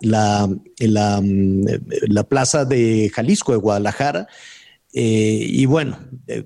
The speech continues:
eso ya después generó muchísimos otros comentarios. Hay mucho alrededor de todo esto, quién lo diseñó, cómo lo diseñó,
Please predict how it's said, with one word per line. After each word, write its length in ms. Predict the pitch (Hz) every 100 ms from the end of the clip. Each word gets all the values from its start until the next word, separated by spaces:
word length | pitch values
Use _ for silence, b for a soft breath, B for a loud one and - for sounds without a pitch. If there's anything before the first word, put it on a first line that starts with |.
| -
eso 400 | 107 - 113 98 - _ _ _
ya 120 | 110
después 420 | 95 98 - 107 -
generó 360 | 104 95 98
muchísimos 540 | 98 92 107 104 95 98
otros 260 | 90 95
comentarios. 560 | 98 90 - 98 101 -
Hay 140 | 175
mucho 340 | 175 208 220 156
alrededor 440 | 117 113 107 117
de 100 | 110
todo 240 | - 107 120
esto, 300 | - 160 -
quién 220 | 165 151
lo 60 | 117
diseñó, 440 | 98 101 113 131
cómo 160 | 123 117
lo 80 |
diseñó, 500 | 104 - 92 110 160